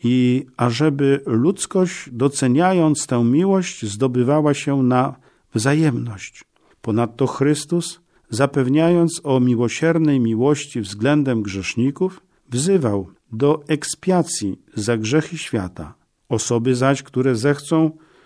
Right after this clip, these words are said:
odpowiedzieć na orędzie miłosiernej miłości,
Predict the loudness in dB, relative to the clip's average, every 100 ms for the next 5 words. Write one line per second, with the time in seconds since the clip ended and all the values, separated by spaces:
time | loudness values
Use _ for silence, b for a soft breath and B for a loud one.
0 | b 0 0 0 -2 2 2 0 -2 -2
1 | -2 0 0 2 2 2 2 2 2 0
2 | 0 0 2 2 2 2 0 -2 -4 -4